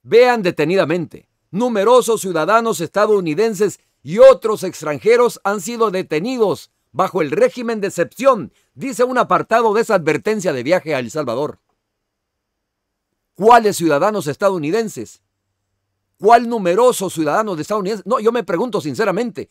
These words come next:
Yo que sepa, fue detenido un médico que andaba atropellando a quien se le pusiera por enfrente en El Salvador. Pero eso de numerosos ciudadanos estadounidenses, no sé.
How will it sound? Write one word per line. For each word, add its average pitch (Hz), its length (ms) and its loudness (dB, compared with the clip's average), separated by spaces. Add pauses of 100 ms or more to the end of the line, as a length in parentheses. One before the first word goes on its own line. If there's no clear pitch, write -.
(240)
Yo 240 300 6
que 190 160 -6
sepa, 202 380 0
fue 240 160 2
detenido 220 400 -2
un 151 160 0
médico 202 400 0
que 170 100 -2
andaba 147 360 0
atropellando 190 760 -4 (160)
a 180 140 -2
quien 196 200 -4
se 160 120 -4
le 147 80 -4
pusiera 208 340 -2
por 180 140 -2
enfrente 190 440 -2
en 143 60 -8
El 131 100 -6
Salvador. 123 480 -2 (920)
Pero 175 300 0
eso 220 320 2
de 220 120 0
numerosos 180 640 -4
ciudadanos 139 540 -2
estadounidenses, 156 960 -4 (220)
no 143 180 -4
sé. 151 320 -6